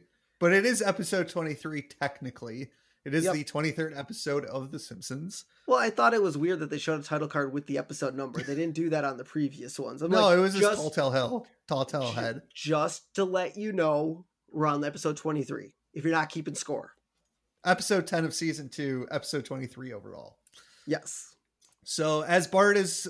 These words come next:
Speaker 1: skateboarding, he gets to a crosswalk, and Smithers and Burns are in a car, and Smithers like, "Watch out," and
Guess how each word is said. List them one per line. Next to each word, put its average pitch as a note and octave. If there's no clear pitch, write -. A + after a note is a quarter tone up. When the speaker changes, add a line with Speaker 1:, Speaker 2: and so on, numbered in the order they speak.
Speaker 1:
skateboarding, F3+
he C#3
gets F3
to E3+
a D3+
crosswalk, D#3
and C3
Smithers D#3
and C#3
Burns D#3
are C#3
in C3+
a C3
car, C#3+
and C3
Smithers D3+
like, D3+
"Watch G3+
out," G3
and C3+